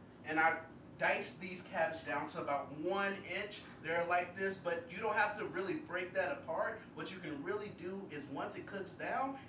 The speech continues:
it's gonna break apart. So don't worry about it, just as long as you make sure you cut it pretty thin. And don't worry, I'm not getting my hand in the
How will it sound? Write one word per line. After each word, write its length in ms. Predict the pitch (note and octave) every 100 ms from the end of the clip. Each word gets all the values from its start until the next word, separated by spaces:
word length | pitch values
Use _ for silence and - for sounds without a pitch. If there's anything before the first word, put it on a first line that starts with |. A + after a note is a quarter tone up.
| -
it's 160 | G#3 G3
gonna 260 | G3 G#3+
break 300 | F#3+ F3 F3
apart. 420 | D#3+ - G3 - -
So 100 | C#3
don't 300 | C3+ D#3 -
worry 340 | E3+ F3 F3+ F3+
about 280 | D#3+ E3
it, 120 | E3+ - -
just 120 | E3
as 120 | E3+ D#3+
long 220 | D#3+ E3 F3+
as 80 | F3
you 80 | E3
make 160 | D#3 D#3
sure 120 | D#3
you 160 | C#3 C3+
cut 160 | C#3+
it 180 | C#3+ D3
pretty 220 | D#3 C#3 C3
thin. 100 | B2+ - - - - - - - - - - - - - - - - - - - - - - - - - - - - - - - - - - - - -
And 100 | -
don't 220 | C#3 D#3+
worry, 220 | D#3+ D3+
I'm 160 | C#3 C#3
not 260 | D3 D3+ D3+
getting 160 | D3
my 120 | D3
hand 340 | C#3+ D3 C#3+ C#3
in 120 | C#3+
the 200 | C3+